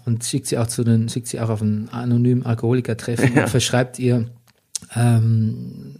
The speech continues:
Speaker 1: Beruhigungstabletten.
Speaker 2: Ja.
Speaker 1: Was Tony übrigens merkt an dem Gespräch. Sagt, also, sag mal, sind Sie auf Drogen oder was?
Speaker 2: Mhm, genau.
Speaker 1: Ich find's erst,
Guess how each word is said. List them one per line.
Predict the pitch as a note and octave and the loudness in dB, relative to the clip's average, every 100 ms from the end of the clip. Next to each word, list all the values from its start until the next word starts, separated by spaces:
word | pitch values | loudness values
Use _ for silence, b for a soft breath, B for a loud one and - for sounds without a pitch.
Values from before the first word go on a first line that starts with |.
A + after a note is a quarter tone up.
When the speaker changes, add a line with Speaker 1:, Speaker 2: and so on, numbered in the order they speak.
| - | -8
Speaker 1:
Beruhigungstabletten. | - G3 F#3+ A#2 - G#2 G#2 D3 F3+ | 2 4 4 0 -2 -2 -4 -4 -2
Speaker 2:
Ja. | B2+ B2+ B2+ b b b b - | -2 0 -4 b b b b -6
Speaker 1:
Was | C3 | 0
Tony | F#3 F#3 | 4 4
übrigens | D3 C3 A#2+ | 4 2 2
merkt | C#3 D#3 | 0 0
an | B2 | 0
dem | A2+ | 0
Gespräch. | G#2 - G#2+ G#2+ - | -2 -6 -6 -6 -8
Sagt, | A#2 | -6
also, | B2 B2 C#3 C3+ | -2 0 0 0
sag | D3 | 2
mal, | C#3 | 2
sind | C#3+ | 0
Sie | C3+ | -2
auf | A2+ | 0
Drogen | C3 F3 G#3 | 4 4 4
oder | A#2+ | 2
was? | G#2 D3 | 2 2
Speaker 2:
Mhm, | C3 C3 D#3 - | 4 2 0 -2
genau. | D3+ C#3 A2+ A#2 B B B B B _ _ _ _ _ _ _ _ _ _ _ _ _ _ - | 0 2 2 -2 B B B B B _ _ _ _ _ _ _ _ _ _ _ _ _ _ -4
Speaker 1:
Ich | D#3+ - | -4 0
find's | - G#3 - | 2 2 2
erst, | F3 F#3 - - | 0 -2 -4 -12